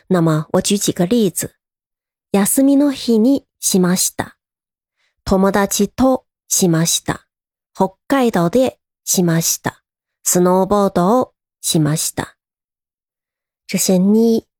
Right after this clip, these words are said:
と、で和お都是用来说明名词和其谓语之间的关系。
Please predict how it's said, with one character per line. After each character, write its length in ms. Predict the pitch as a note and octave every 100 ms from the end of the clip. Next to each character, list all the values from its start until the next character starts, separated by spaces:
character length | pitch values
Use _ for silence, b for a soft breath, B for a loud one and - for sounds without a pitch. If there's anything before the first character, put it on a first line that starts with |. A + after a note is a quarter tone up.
| _
と、 400 | - A3 A3 A3 _ _ -
で 400 | D#3 G3+ G3+ A3 _ -
和 220 | - G#3 -
お 320 | A#3 A3+ - _ _ _ _ -
都 120 | D4+
是 120 | C#4+
用 120 | C4
来 120 | A3
说 180 | A#3+ C#4
明 180 | B3 B3
名 300 | G#3 F#3+ C4
词 340 | C#4 - F3+ - _
和 120 | - C4
其 220 | - C4+
谓 220 | D4+ D4+
语 100 | G#3
之 120 | -
间 160 | G#3 B3+
的 120 | A3+
关 280 | - B3+ C#4
系。 300 | - - -